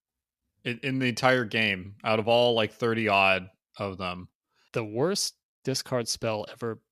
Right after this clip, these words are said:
Speaker 2: So we're just talking
Speaker 1: The
Speaker 2: about
Speaker 1: worst single black mana discard spell ever printed.
Speaker 2: Okay.
Speaker 1: Yeah.
Speaker 2: Okay.
Speaker 1: The only ones I think even compete are there are a handful that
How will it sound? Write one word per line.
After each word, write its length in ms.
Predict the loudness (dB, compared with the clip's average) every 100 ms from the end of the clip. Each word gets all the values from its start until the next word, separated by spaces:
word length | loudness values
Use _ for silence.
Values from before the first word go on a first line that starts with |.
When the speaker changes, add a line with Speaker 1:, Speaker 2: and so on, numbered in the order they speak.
| _
Speaker 2:
So 240 | -2 0
we're 240 | 0 4 4
just 220 | 4 4
talking 280 | 2 2 2
Speaker 1:
The 80 | 2
Speaker 2:
about 120 | 6
Speaker 1:
worst 300 | 6 6 4
single 280 | 4 4 6
black 320 | 6 4 2
mana 260 | 0 2
discard 420 | 0 -4 -2 -4 -4
spell 280 | -4 -2
ever 160 | -2 -6
printed. 320 | -4 -2 -2
Speaker 2:
Okay. 100 | -6 -2
Speaker 1:
Yeah. 220 | -2 -4 -8
Speaker 2:
Okay. 300 | -10 -10 -14 -18 _ _ _
Speaker 1:
The 80 | 4
only 160 | 6 6
ones 180 | 6 6
I 60 |
think 220 | 2 0
even 240 | 0 0 0
compete 400 | -4 -2 2 4
are 100 | 4
there 200 | 4 4
are 60 |
a 60 | 2
handful 680 | 0 0 0 0 2 4 4
that 320 | 6 4 4